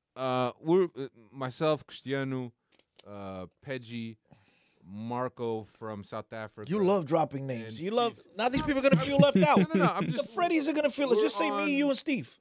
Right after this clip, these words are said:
Speaker 2: Hey,
Speaker 1: No,
Speaker 2: come
Speaker 1: no,
Speaker 2: on.
Speaker 1: we're, we're gonna say, uh, uh, we were on a chat, and this chat's been going on for years, right?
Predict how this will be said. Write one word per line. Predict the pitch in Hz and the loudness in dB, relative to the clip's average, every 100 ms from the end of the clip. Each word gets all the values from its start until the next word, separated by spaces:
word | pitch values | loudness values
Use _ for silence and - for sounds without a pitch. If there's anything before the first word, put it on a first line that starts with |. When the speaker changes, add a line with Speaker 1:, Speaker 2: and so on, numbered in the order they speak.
| - | -12
Speaker 2:
Hey, | |
Speaker 1:
No, | 175 | 0
Speaker 2:
come | 240 | 2
Speaker 1:
no, | 233 | 2
Speaker 2:
on. | 110 | 0
Speaker 1:
we're, | 123 165 | -4 -6
we're | 165 160 | -4 -4
gonna | 185 185 | -4 -6
say, | - 175 147 | -4 -2 -2
uh, | 131 139 131 | -4 -8 -8
uh, | |
we | 135 147 | -8 -4
were | 165 180 | -2 -2
on | 196 | -2
a | |
chat, | 160 - 139 131 - | -6 -4 -4 -4 -8
and | 131 139 | -10 -8
this | 143 | -10
chat's | - 160 147 120 | -10 -6 -4 -6
been | 117 135 120 | -8 -6 -2
going | 131 123 | 0 0
on | 120 113 | -2 -4
for | - 110 | -8 -8
years, | 101 117 117 104 90 78 | -2 2 2 2 -2 -8
right? | 90 101 113 | -8 -6 -8